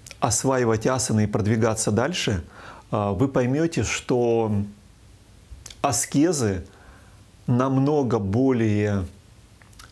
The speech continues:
ощутимы как результат, чем какое-то переживание чувственное, которое вы в той или иной асане можете получить. Это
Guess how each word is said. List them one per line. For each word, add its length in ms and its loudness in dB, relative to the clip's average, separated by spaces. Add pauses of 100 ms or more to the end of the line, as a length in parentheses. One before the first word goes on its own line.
ощутимы 640 0
как 240 -2
результат, 600 0 (220)
чем 280 0
какое-то 500 0
переживание 760 2
чувственное, 500 0
которое 320 2
вы 80 4
в 80 -4
той 140 2
или 80 2
иной 180 2
асане 300 0
можете 340 0
получить. 500 -2 (640)
Это 360 0